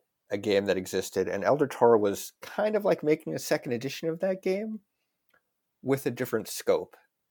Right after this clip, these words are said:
And so this was something that, um, that Christian had, had been hoping to do for a long time. He's like, "I would love to take the game Arkham Horror and make it like this globe-trotting game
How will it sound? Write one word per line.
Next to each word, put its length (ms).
And 100
so 220
this 240
was 140
something 420
that, 260
um, 480
that 140
Christian 460
had, 420
had 200
been 140
hoping 340
to 60
do 140
for 140
a 60
long 180
time. 240
He's 180
like, 140
"I 80
would 160
love 240
to 120
take 360
the 80
game 240
Arkham 380
Horror 500
and 180
make 240
it 80
like 220
this 180
globe-trotting 880
game 460